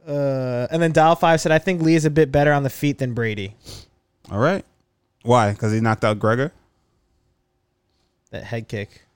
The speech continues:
Speaker 2: Listen, man. I'm just, listen.
Speaker 1: When Randy knows.
Speaker 2: Huh?
Speaker 1: When
Speaker 2: What?
Speaker 1: you know, you
Speaker 2: When I
Speaker 1: know.
Speaker 2: know, I know. That's all I'm saying. When
Speaker 1: Yeah.
Speaker 2: I know, I know. Especially if I'm,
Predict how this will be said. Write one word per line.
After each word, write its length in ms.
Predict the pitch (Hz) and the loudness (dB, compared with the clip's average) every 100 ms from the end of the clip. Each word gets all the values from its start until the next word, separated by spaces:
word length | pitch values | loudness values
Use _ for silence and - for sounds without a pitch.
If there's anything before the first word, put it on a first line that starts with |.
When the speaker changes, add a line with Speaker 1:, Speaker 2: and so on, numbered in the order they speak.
| - | -10
Speaker 2:
Listen, 240 | 143 135 | -6 -4
man. 260 | 120 113 120 _ - | -2 -2 -6 _ -6
I'm 160 | 123 139 | 0 0
just, 240 | 131 - - | -2 -8 -6
listen. 460 | 127 - 98 104 120 _ _ _ _ _ _ _ _ _ 147 | -6 -4 -8 -8 -18 _ _ _ _ _ _ _ _ _ -4
Speaker 1:
When 140 | 147 | 0
Randy 260 | 147 190 156 | 0 0 0
knows. 520 | 131 113 78 - - _ _ | -2 -6 -10 -20 -20 _ _
Speaker 2:
Huh? 280 | - 151 349 - - | 0 0 0 -8 -10
Speaker 1:
When 100 | 113 | 0
Speaker 2:
What? 100 | 135 180 | 4 4
Speaker 1:
you 60 | |
know, 220 | 180 180 | 4 4
you 160 | 123 120 | 2 2
Speaker 2:
When 140 | 135 | 2
I 80 | 175 | 4
Speaker 1:
know. 200 | 196 240 | 4 4
Speaker 2:
know, 40 | 214 | 4
I 80 | |
know. 240 | 170 120 113 | 4 2 2
That's 220 | 123 143 | 2 4
all 100 | 156 | 4
I'm 100 | 143 | 4
saying. 200 | 131 104 | 2 2
When 80 | 175 | 2
Speaker 1:
Yeah. 80 | 131 | 4
Speaker 2:
I 20 | |
know, 140 | 135 | 2
I 80 | 123 | 2
know. 160 | 113 - - - | 0 -6 -14 -8
Especially 580 | 131 - 185 185 185 131 | -4 0 0 0 -4 -2
if 80 | 156 | 0
I'm, 180 | 165 | -2